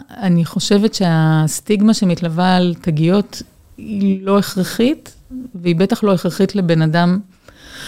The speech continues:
זאת אומרת, שסובל מזה. אני הרגשתי שכשאני שמה חולשות על השולחן, זה לא משהו שאני ממליצה לכולם, אבל יש לי חולשות קוגניטיביות ושהן על השולחן, אז הן הרבה פחות מאיימות, גם עליי וגם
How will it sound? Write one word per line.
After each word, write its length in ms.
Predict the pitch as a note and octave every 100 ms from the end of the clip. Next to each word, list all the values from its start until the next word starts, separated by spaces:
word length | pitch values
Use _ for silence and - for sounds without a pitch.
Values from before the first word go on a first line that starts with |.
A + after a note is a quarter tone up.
| -
זאת 80 | -
אומרת, 220 | F#3+ - - - - - - - - - - -
שסובל 480 | G3+ - F3+ F3+
מזה. 260 | F3 E3 D#3+
אני 180 | E3+ B3
הרגשתי 360 | G#3+ G#3+ -
שכשאני 840 | A#3 G#3 E3 D#3+ - _ - F3 G#3+
שמה 640 | - G3 G3 F#3+ E3+ E3 F3
חולשות 560 | - D#3+ D#3+ - E3+
על 80 | F3+
השולחן, 360 | D3+ D#3 G#3 F#3
זה 80 |
לא 80 | E3+
משהו 200 | F3 F3
שאני 280 | - E3 D#3+
ממליצה 680 | D3+ A3+ E3 D#3+ E3 - E3
לכולם, 440 | E3 - F3 G#3+
אבל 240 | G#3+ D#3 D3+
יש 280 | D#3+ E3 A#3
לי 60 |
חולשות 380 | - A3+ A#3 A3+
קוגניטיביות 600 | A#3 A3 A3 B3 A#3+ B3
ושהן 320 | E3 - E3+
על 80 | E3
השולחן, 580 | D#3+ - E3 - G#3 C4 C4+ - - - - -
אז 100 | F3+
הן 60 | F3
הרבה 200 | F3 G#3+
פחות 340 | A3+ - A3+ A3
מאיימות, 840 | F#3 D#3+ E3 F#3 A3+ - - A#3 - _ -
גם 200 | F#3+ G3
עליי 240 | F#3+ G3+ F3
וגם 640 | D#3 D3+ F3 F#3 F#3